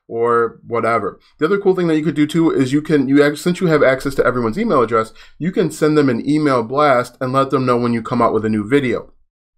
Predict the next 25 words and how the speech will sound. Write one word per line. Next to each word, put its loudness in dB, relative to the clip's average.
So -2
for 2
example, 0
uh, 0
he -2
created 0
a 2
video, 0
uh, 0
last 0
week -6
or -2
maybe -2
the -4
week -6
before, 0
a -2
couple -6
weeks -6
ago, 2
I 0
think -6
at -8
this -10
point, -6